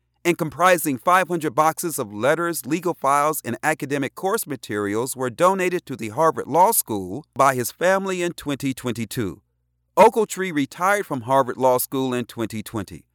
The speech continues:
Harvard Law School Dean John F. Manning shared news of Ogletree's death in a message to the campus community Friday,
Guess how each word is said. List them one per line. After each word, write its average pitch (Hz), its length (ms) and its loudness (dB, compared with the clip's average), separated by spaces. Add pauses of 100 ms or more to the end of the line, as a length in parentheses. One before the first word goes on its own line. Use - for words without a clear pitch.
(600)
Harvard 240 320 4
Law 185 200 6
School 151 280 0
Dean 127 380 0
John 151 320 2
F. 123 160 0
Manning 110 440 -2
shared 175 380 0
news 180 320 -2
of 151 160 -6
Ogletree's 180 680 -2
death 113 360 0
in 131 100 -4
a 127 60 0
message 175 420 -2
to 175 120 -6
the 143 80 -2
campus 170 440 -4
community 151 520 -2
Friday, 139 720 0